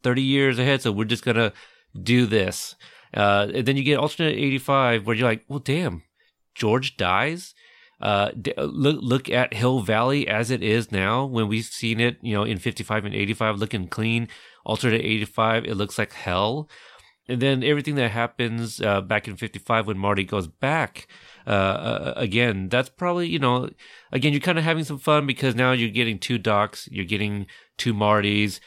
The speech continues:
Uh, Marty is chasing after Biff, you know, because of the, uh, the almanac.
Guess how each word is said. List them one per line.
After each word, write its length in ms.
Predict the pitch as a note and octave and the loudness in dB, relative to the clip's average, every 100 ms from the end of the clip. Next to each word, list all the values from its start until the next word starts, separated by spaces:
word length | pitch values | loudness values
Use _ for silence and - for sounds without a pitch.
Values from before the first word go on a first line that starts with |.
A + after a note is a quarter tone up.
| - - _ | -20 -20 _
Uh, 180 | G2+ G2 | -2 0
Marty 420 | F#2+ A2 G#2+ A2 | 2 2 2 2
is 220 | G#2 F#2 | 0 -2
chasing 420 | - A#2+ G#2 A2 G#2 | -4 -2 0 0 0
after 220 | F#2+ G2+ | -2 -4
Biff, 420 | D#2+ G#2+ G#2+ F#2+ | 0 2 2 0
you 80 | G#2+ | -2
know, 120 | G2 | -2
because 320 | E2 - G2+ | -2 -6 -4
of 180 | F#2+ F2+ | -4 -4
the, 300 | G2 F#2+ G2 | -4 -2 -2
uh, 260 | F#2+ F#2+ F2+ | -2 -2 -4
the 120 | G2 | -2
almanac. 560 | G2 G#2 G#2 F#2+ F#2+ F#2+ | 0 0 0 -2 -2 -4